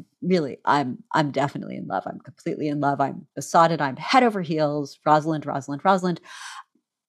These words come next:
And what Ganymede comes back and says is, "No, actually, you don't have any of the marks of love upon you. My uncle taught me to, to know what it,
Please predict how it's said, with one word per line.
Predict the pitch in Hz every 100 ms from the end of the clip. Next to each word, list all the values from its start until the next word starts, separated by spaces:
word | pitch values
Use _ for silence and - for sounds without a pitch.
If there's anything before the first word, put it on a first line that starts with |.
| _
And | 220 214 190 180
what | 196 -
Ganymede | 202 185 180
comes | 165 175 165
back | 165 151
and | 170
says | - 320 285
is, | 185 202
"No, | 269 392 -
actually, | 208 - 240
you | 220
don't | 233 226 202
have | 214 196 175
any | 180 175
of | 170
the | 170
marks | 151 147 139 - - - -
of | 143
love | 135 127 123
upon | 143 - 208 196
you. | 185 170
My | 151 -
uncle | 147 147 147 135
taught | - 135 -
me | 147 135 -
to, | 156 -
to | -
know | 151 147 147
what | 143 139
it, | -